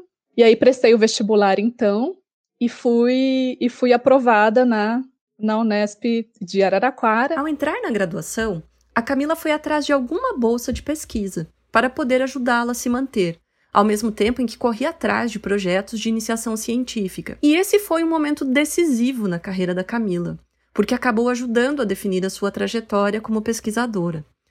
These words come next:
Speaker 2: A bolsa que ela recebeu era para trabalhar em um museu,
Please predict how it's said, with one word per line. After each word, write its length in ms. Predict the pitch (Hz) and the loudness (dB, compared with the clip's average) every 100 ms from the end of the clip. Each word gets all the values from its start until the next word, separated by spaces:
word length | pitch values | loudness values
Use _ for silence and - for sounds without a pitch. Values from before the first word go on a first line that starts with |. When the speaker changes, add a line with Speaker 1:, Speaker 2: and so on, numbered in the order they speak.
| _ - | _ -10
Speaker 2:
A 120 | 165 | -6
bolsa 480 | 165 220 320 - 190 | -2 -2 -2 -6 -8
que 100 | 196 | -6
ela 100 | 175 | -6
recebeu 640 | 185 170 160 170 233 226 - _ _ | -6 -8 -6 -4 -4 -6 -12 _ _
era 140 | 220 | -2
para 160 | 240 285 | 0 -2
trabalhar 420 | 285 277 269 262 | -2 -2 0 -2
em 100 | 269 | -2
um 120 | 277 | -2
museu, 420 | 285 311 247 214 | -2 0 0 0